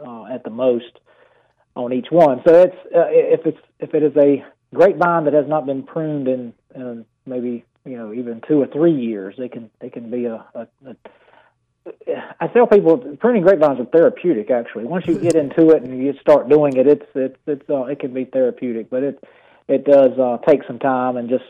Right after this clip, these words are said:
just realize you're not gonna go out there and do it in thirty minutes. It's gonna, gonna be a, uh, a little while. But, <clears throat> uh, as far as the, the figs go, um, you know, not a lot of pruning. You can probably thin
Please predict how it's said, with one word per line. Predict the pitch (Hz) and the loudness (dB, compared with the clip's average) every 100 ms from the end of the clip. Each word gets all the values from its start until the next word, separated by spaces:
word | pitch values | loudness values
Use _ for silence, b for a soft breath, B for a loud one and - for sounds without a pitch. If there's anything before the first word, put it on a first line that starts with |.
| - | -10
just | 131 | -6
realize | 131 123 123 120 | 0 2 2 0
you're | 120 | -6
not | 123 | -12
gonna | 117 117 | -14 -6
go | 123 | -6
out | 110 | -6
there | 120 | -10
and | 113 | -8
do | 120 | -8
it | 113 | -8
in | |
thirty | - 127 113 | -8 -8 -8
minutes. | 117 113 113 - | -10 -12 -14 -18
It's | 117 | -18
gonna, | 117 110 107 _ | -16 -16 -18 _
gonna | 131 107 | -18 -12
be | 107 117 | -8 -8
a, | 107 - b b b b b b | -8 -14 b b b b b b
uh, | 127 117 107 117 | -12 -12 -12 -12
a | |
little | 120 117 | -10 -10
while. | 117 113 113 | -10 -10 -12
But, | 113 117 - | -12 -14 -6
<clears throat> | |
uh, | 226 180 139 _ _ | -4 -4 -8 _ _
as | 127 135 131 | -10 -8 -4
far | 214 214 | 2 2
as | 143 | 4
the, | 135 131 - - | 2 2 -2 -14
the | - - | -14 0
figs | 277 247 143 - | 4 4 2 4
go, | 135 180 185 B B B B | 6 6 2 B B B B
um, | 156 147 143 139 127 _ _ _ | 4 6 4 0 -12 _ _ _
you | - | -14
know, | 165 | -12
not | 185 208 | -6 -2
a | |
lot | 156 156 175 | 2 4 4
of | 170 147 B B _ | 4 2 B B _
pruning. | - 196 185 185 | 0 2 4 4
You | |
can | 151 | 4
probably | 165 170 - - | 4 4 2 -2
thin | 175 175 180 175 | 0 2 2 0